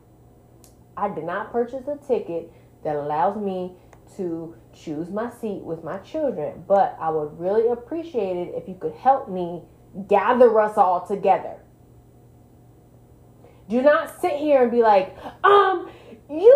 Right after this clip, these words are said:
didn't put me with the," no, no, no, no, no. 'Cause I can understand where gate agents be like, "Well, I have no control over that. I don't have any seats available."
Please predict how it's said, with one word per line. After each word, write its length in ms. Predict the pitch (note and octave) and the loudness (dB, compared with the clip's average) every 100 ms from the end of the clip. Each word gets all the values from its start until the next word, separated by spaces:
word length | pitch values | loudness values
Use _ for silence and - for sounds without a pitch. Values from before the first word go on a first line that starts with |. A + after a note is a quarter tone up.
| C5+ | 8
didn't 280 | A#4 G#4+ G4+ | 0 -6 2
put 240 | A#4+ G#4 | 2 6
me 160 | G4+ G4+ | 6 6
with 200 | G4+ G4+ | 4 0
the," 140 | F4+ A#3+ | -6 -6
no, 340 | B3+ D4+ D#4+ D#4+ - | -6 -2 -4 -6 -12
no, 220 | D4+ F4 F4+ | -8 -6 -8
no, 80 | F4+ | -10
no, 200 | F4+ F4 | -8 -8
no. 80 | D#4+ - | -12 -16
'Cause 160 | - B3+ | -10 -8
I 160 | A#3+ B3 | -6 -4
can 140 | A#3 | -4
understand 760 | A#3+ A#3+ A#3+ C#4 B3+ B3+ B3 - _ | -2 -4 -6 -6 -2 -2 -4 -8 _
where 280 | G3 G#3 G3+ | -4 -2 -2
gate 240 | F#3 F#3 G3 | -2 -2 -2
agents 440 | F#3+ G3 F#3 F#3 | -6 -6 -8 -10
be 200 | G3 F#3+ | -10 -6
like, 240 | F3 E3 D3+ | -4 -6 -6
"Well, 320 | D#3 F3+ - | -4 -4 -6
I 40 | G3 | -12
have 300 | F3+ F#3 - - - | -8 -8 -10 -20 -20
no 400 | D#3+ D#3+ D#3+ D#3+ | -16 -12 -4 -4
control 460 | E3+ F3 - D#3+ C#3+ | -4 -10 -8 -6 -6
over 200 | B2 - | -10 -10
that. 280 | F2+ C2 - _ _ _ _ _ _ _ - | -10 -10 -14 _ _ _ _ _ _ _ -2
I 120 | G#3 | 0
don't 140 | G#3 | 0
have 180 | G#3 F3+ | -2 -2
any 180 | F3 E3+ | -2 -4
seats 220 | E3+ - | -10 -14
available." 480 | B2+ C3 A#2 - | -10 -10 -10 -14